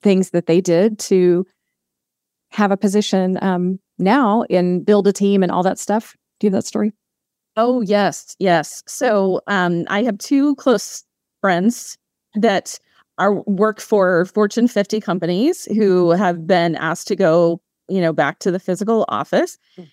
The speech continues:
Speaker 2: And what I'm finding that that is resulting in for them is they are looking for a new job. And part of the
Speaker 1: Surprise.
Speaker 2: reason is not just the physical location, but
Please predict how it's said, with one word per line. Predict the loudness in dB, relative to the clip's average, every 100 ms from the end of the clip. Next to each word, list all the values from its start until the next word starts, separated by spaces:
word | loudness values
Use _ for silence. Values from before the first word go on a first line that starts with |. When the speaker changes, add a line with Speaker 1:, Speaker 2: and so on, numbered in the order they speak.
| _ -2
Speaker 2:
And | 0 2 0 0
what | 0 2 2
I'm | 0 -2
finding | -2 -2 0 -2 -2
that | -2
that | -2 -2
is | -4 -4
resulting | -4 -2 -4 -2 0 0
in | 0
for | -2 -2
them | 0 -2 -2 2
is | 2 2 0
they | 2
are | 2
looking | 0 -4 -4 -4
for | 0 0
a |
new | 2 0
job. | -2 -2 -2 -4 -12 -16 _ -20 _ _ _
And | -4
part | -2
of |
the | -2 0 2 0 -2
Speaker 1:
Surprise. |
Speaker 2:
reason | -8 -16 -20 -20 _ _ _ _ _ _ -6
is | -4 0
not | 0 0
just | -2 -2
the | -2
physical | 0 0 0 0 0
location, | 0 0 -2 -2 0
but | 0